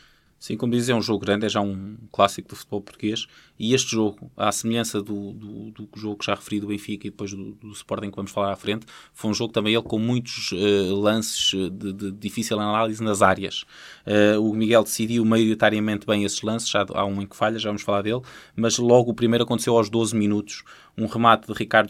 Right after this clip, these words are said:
Gaio, eh, à baliza do Futebol Clube do Porto, a bola é interceptada pelo, pelo, pela perna de Alex Telles e depois sobe para o seu braço, tocando-lhe no braço. Eh, eh, disse tudo agora aqui quando disse ressalta, portanto, sendo um ressalto, não é uma, não, não é uma mão deliberada do jogador de Futebol Clube do Porto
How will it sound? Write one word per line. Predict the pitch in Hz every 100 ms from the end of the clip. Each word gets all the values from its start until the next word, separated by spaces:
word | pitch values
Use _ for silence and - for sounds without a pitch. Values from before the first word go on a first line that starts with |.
| 110
Gaio, | 98 98 101 98 -
eh, | - 101 90
à | 98
baliza | 104 101
do | 104
Futebol | - 107 -
Clube | 101
do |
Porto, | 101 101 - - - -
a | 104
bola | 113 117
é |
interceptada | 110 - 113 113 104
pelo, | 101 117 110 104 98 -
pelo, | 107 104 104 101 98 -
pela | 107 101
perna | - 117 117 107
de | 101
Alex | 95 98 -
Telles | - 107 110
e | 107
depois | - 101
sobe | - 117 107
para | -
o | 101
seu | 101
braço, | 104 104 -
tocando-lhe | 98 107 101 101
no |
braço. | 98 92 87 - _ - - -
Eh, | 101 98 -
eh, | 73 82 78 - 76 73 95
disse | 110 -
tudo | - 110
agora | 107 110
aqui | 104 113
quando | 107 104
disse | - - 87
ressalta, | - - 110 110 123 - - -
portanto, | - 107 95
sendo | - 135 123
um | 120
ressalto, | - 120 113 113
não | 110 113
é | 113
uma, | 110 107 101
não, | 107 104
não | 107 107
é |
uma | 107 107
mão | 110 110
deliberada | 107 104 107 101 101
do | 101
jogador | 104 98
de | -
Futebol | 104 98
Clube | 95
do |
Porto | 117 120